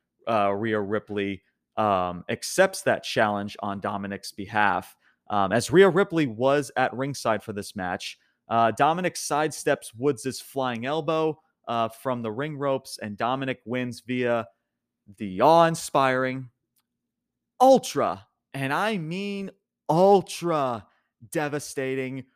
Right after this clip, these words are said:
roll-up finish. That's right. Dominic wins v-, uh, via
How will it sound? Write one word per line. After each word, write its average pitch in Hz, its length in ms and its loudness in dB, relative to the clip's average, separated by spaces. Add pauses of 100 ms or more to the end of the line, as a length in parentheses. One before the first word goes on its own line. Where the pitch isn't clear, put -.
(280)
roll-up 98 1800 -2
finish. - 680 -14 (580)
That's - 180 -8
right. 202 200 -4 (680)
Dominic 190 480 -4
wins 170 540 -8
v-, 123 260 -18
uh, 135 220 -2
via 147 420 -2